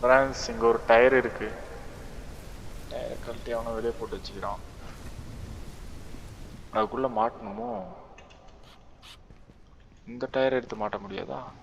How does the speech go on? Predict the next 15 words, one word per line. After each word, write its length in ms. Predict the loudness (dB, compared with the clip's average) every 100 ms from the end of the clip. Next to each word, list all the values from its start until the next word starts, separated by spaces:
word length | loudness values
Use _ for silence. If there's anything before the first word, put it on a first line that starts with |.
| -12
ஓகே 300 | -8 -4 -4
நண்பர்களே, 520 | -4 -6 -6 -6 -6 -10 -18 -20 -20 -20 -20 -20 -20 -20 -20 2
மழை 200 | 6 6
நின்றுச்சோ? 600 | 6 0 -4 -6 -6 -8 -10 -18 -20 -20 -18 -20 -20 -20 -20 -20 -18 -18 -18 -18 -18 -20 -20 -20 -20 -20 -20 -20 -20 -20 -20 -20 -20 -20 -20 -20 -20 -20 -20 -20 -20 -18 -18 -16 -16 -16 -12 4
ஃப்ரெண்ட்ஸ், 280 | 6 6 10
வெளியே 300 | 12 12 12
போனா 220 | 12 12
மட்டும் 300 | 10 8 10
மழை 220 | 12 12
வருது 240 | 12 8 4
ஃப்ரெண்ட்ஸ். 420 | 2 0 -2 -2 8
நாலு 260 | 10 10
டயரை 340 | 10 10 12 8
கண்டுபிடிக்கணும் 540 | 2 0 -2 -4 0
ஃப்ரெண்ட்ஸ், 260 | 0 0